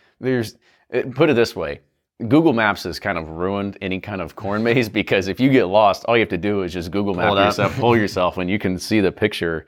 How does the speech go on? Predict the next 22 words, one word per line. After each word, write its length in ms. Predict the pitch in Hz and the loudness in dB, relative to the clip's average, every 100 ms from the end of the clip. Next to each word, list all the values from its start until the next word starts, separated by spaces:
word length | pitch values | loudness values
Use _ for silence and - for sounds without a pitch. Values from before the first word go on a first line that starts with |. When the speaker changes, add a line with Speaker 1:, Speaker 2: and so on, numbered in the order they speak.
| - | -14
Speaker 2:
And 100 | 101 | -10
your 120 | 92 | -6
dot. 360 | 85 92 90 - 98 82 | 2 4 4 0 -12 -6
Speaker 1:
of, 220 | - - | 0 2
of, 120 | 92 | 2
wh-, 200 | 101 110 | 2 2
of 140 | 101 87 | 0 2
where 160 | 107 | 2
you're 240 | 101 92 87 | 2 0 -2
at. 260 | 82 73 | -2 -4
Yeah, 240 | 80 76 71 | -4 -4 -4
I 60 | |
mean, 220 | 78 80 | -4 -4
it's, 260 | 82 - - | -4 -6 -10
it's 160 | 82 - | -12 -2
pretty 220 | 120 95 | -2 0
easy 240 | 85 78 | -4 -8
to 60 | 71 | -8
figure 220 | - 76 | -6 -6
those 200 | 73 73 | -8 -8
out 180 | 69 - | -10 -8
nowadays. 420 | 50 - 69 | -10 -8 -8